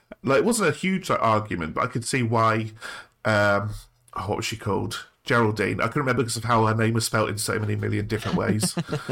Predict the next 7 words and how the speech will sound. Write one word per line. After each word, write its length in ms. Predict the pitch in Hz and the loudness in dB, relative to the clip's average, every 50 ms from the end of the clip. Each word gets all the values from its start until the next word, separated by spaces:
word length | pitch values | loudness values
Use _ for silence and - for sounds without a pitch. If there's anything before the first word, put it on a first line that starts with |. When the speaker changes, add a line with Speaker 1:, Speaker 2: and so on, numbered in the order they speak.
| 131 - _ _ - - - | -8 -10 _ _ -12 -4 0
Speaker 1:
Uh, 240 | - 135 131 131 135 | 2 4 6 4 4
Geraldine, 840 | 131 131 - 147 143 139 143 147 139 143 131 117 110 107 107 101 - - | 2 0 0 2 4 4 4 2 2 2 2 2 2 2 0 -2 -2 0
um, 400 | 107 110 110 107 104 107 110 110 | 2 2 4 4 4 2 2 0
she, 680 | 113 - - 135 135 127 127 127 123 117 113 127 - - _ _ _ - - | -2 -2 0 2 2 2 2 0 0 -2 -4 -6 -10 -14 _ _ _ -10 -2
you 100 | 101 117 | 0 2
know, 60 | 120 | 4
was, 320 | 113 113 110 - - - | 4 2 0 -2 -4 -10